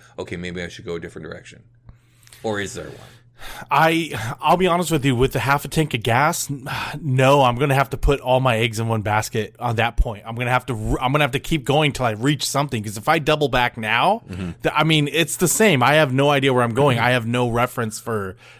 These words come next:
Speaker 2: of
Speaker 1: Okay.
Speaker 2: any human life that's out there.
Speaker 1: So after an hour,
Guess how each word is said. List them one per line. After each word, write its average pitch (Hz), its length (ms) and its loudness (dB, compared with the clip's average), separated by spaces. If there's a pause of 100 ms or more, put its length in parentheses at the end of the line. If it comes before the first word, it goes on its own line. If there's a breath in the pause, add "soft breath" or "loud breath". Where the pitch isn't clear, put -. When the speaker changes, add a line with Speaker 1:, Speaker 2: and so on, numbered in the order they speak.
(100)
Speaker 2:
of 117 120 0
Speaker 1:
Okay. 120 100 2
Speaker 2:
any 123 120 2
human 117 300 0
life 113 460 -2
that's 104 220 -6
out 120 220 0
there. 98 400 -6
Speaker 1:
So 123 380 0
after 156 760 0
an 120 160 -6
hour, 92 640 -4